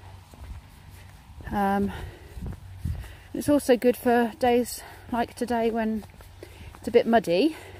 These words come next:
and people have come in the wrong footwear. Um, don't get too, too muddy. And it's not slippy 'cause you've got this stuff here to protect your feet.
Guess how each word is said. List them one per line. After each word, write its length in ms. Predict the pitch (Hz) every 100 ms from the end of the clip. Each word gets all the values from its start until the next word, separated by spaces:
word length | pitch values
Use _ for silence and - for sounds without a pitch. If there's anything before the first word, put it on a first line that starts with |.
| - - - - - - - - - - -
and 100 | 220
people 360 | 220 - 214
have 140 | 202 202
come 200 | 226 220
in 80 | 208
the 140 | 196
wrong 320 | 180 214 208
footwear. 560 | 190 285 - 185 185 277 - - - - - - - - - - - - - - - - - -
Um, 480 | 226 220 220 226 233 - - - - - - - -
don't 80 | 311
get 160 | 294 277
too, 360 | 330 294 294 -
too 160 | - 311
muddy. 320 | 381 466 254 - - - - - - - - _ -
And 100 | 233
it's 120 | -
not 120 | 277 -
slippy 420 | - 381 - 175
'cause 180 | - -
you've 80 |
got 120 | - -
this 120 | 277
stuff 320 | - 320 -
here 300 | - 160 143 - - - - - -
to 60 | -
protect 340 | - 190 -
your 80 | 254
feet. 380 | 320 220 -